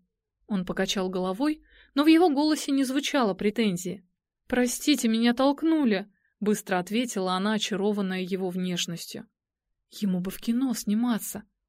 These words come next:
Очень красив. «Я готова заплатить за испорченные украшения». Сабрина полезла в сумку, краем глаза ища ценник. «Подожди, такой милой девушке я прощу оплошность». Он тепло улыбнулся.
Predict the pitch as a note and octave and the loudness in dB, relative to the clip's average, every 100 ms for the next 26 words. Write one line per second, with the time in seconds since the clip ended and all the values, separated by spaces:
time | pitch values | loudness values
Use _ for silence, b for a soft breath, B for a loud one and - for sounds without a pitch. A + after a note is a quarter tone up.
0 | _ - G3+ F#3 - E3+ - E3+ - - | _ -6 -4 -2 -6 -6 -8 -8 -6 -8
1 | F3+ - _ _ _ _ _ G3+ G3 A3 | -10 -14 _ _ _ _ _ -2 0 2
2 | B3+ D#4 C4+ B3+ D4+ E4 F4 A3+ A3+ - | 2 2 2 2 2 4 4 4 2 0
3 | C4 B3 A3 G#3 G#3 A#3 B3 - B3 F#3 | -2 0 2 2 2 0 0 0 0 0
4 | - - _ _ _ _ _ _ - C#4 | -6 -12 _ _ _ _ _ _ -4 0
5 | E4+ G4 F4 C#4 C#4 B3+ B3+ - - E4 | 2 2 0 0 0 0 -2 -4 -4 -4
6 | D#4+ C4+ A3 G#3 G3 G3+ A#3 B3 A3 - | -2 -4 -2 0 0 0 0 0 -2 -2
7 | - G3 - G3 F3+ E3+ - _ _ _ | -4 -4 -4 -4 -4 -6 -10 _ _ _
8 | _ _ B3 A#3+ B3+ B3 A#3+ B3 E3 - | _ _ 2 4 4 2 0 0 0 -6
9 | _ _ - A#3 C4+ A#3+ A#3 A3+ F#3+ B3 | _ _ -2 2 6 6 6 4 2 2
10 | D#4 - G#3+ G3 G#3 B3+ D4 - C4 A3 | 2 0 -2 2 2 2 0 2 2 2
11 | A#3 A3 G3+ G3+ F#3+ - _ _ _ G#3 | 0 0 0 -6 -8 -12 _ _ _ -4
12 | F#3+ G#3+ A3 G3+ G3+ G#3+ A3 G3+ F3 D#3+ | -2 -4 0 2 2 2 0 -2 -4 -10